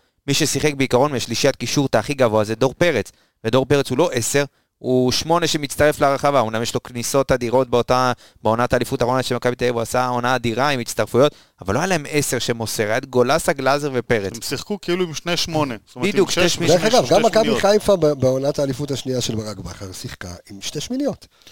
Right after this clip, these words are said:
Speaker 3: זאת אומרת, אבו
Speaker 2: נכון.
Speaker 3: פאני ועשר שהוא שמונה
Speaker 1: אבל
Speaker 3: גב-, ו-,
Speaker 2: לא,
Speaker 3: ושרי
Speaker 2: אבל
Speaker 3: שהוא עשר, שהוא שמונה גבוה. לאו דווקא עשר. כי
Speaker 1: בתכונות של שרי הוא עשר.
Speaker 3: הוא עשר.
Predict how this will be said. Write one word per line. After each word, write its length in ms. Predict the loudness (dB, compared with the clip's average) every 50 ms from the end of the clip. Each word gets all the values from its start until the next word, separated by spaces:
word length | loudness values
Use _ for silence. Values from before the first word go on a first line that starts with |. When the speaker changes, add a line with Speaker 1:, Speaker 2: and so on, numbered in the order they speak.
| -20 -20 -16
Speaker 3:
זאת 120 | -8 -6
אומרת, 100 | -2 0
אבו 120 | 0 0
Speaker 2:
נכון. 140 | 2 2 4
Speaker 3:
פאני 280 | 4 4 4 4 2 0 -2 -6 -20 _ 0
ועשר 440 | 2 4 4 6 4 4 4 2 2
שהוא 160 | 2 0 -2
שמונה 220 | 2 4 4 4
Speaker 1:
אבל 100 | 6 6
Speaker 3:
גב-, 120 | 4 2 4 4
ו-, 220 | 4 4 4 4 2 2
Speaker 2:
לא, 120 | 2 2
Speaker 3:
ושרי 140 | 4 4 4
Speaker 2:
אבל 100 | 4 4
Speaker 3:
שהוא 260 | 2 2 2 2 2
עשר, 240 | 2 0 2 2 0 0 -2 -4
שהוא 140 | -4 -2 -2
שמונה 260 | 0 2 2 2 4
גבוה. 280 | 4 2 4 4 2 2 0 -6 -20 -20 -14 -4 2
לאו 120 | 2 2
דווקא 300 | 4 4 2 2 2 0
עשר. 340 | 2 2 2 2 0 -4 -8 -10 _ _ -20 -20 -20 -20 -20 -18 -14
כי 260 | -10 -6 -4 0 0
Speaker 1:
בתכונות 480 | 2 2 2 2 2 4 4 2 2
של 120 | 2 0 0
שרי 380 | 2 2 0 2 2 0 2
הוא 220 | 2 4 4 4 4
עשר. 280 | 4 4 4 2 4
Speaker 3:
הוא 100 | 6 4
עשר. 260 | 4 4 2 -2 -8